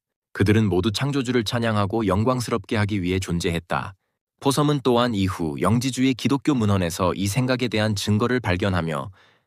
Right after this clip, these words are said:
랍비들이 아담이 안식일 전야에 창조되었다고 주장할 때 그들은 창조 첫날에 존재하거나 존재한 하늘의 사람이라는 교리에 맞서 싸운 것이라고 결론지었습니다.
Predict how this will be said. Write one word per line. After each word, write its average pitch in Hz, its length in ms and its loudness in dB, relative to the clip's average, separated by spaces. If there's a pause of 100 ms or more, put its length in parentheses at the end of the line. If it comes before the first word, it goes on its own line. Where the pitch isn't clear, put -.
(140)
랍비들이 104 640 2
아담이 110 360 2
안식일 107 480 0
전야에 98 460 0
창조되었다고 107 800 0
주장할 87 420 -2
때 82 320 -4 (420)
그들은 131 400 2
창조 165 360 -4
첫날에 143 400 0
존재하거나 95 800 0
존재한 120 560 2
하늘의 135 340 -2
사람이라는 113 600 -2
교리에 98 300 0
맞서 87 280 -2
싸운 120 340 0
것이라고 92 580 -2
결론지었습니다. 90 920 -4